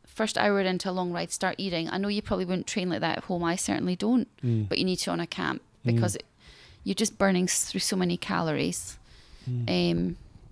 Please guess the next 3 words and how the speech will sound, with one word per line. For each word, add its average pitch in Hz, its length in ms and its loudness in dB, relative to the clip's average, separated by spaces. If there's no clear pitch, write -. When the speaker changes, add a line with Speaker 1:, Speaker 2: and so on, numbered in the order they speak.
Speaker 1:
and 180 600 2
just, - 300 -4
yeah, 214 200 -4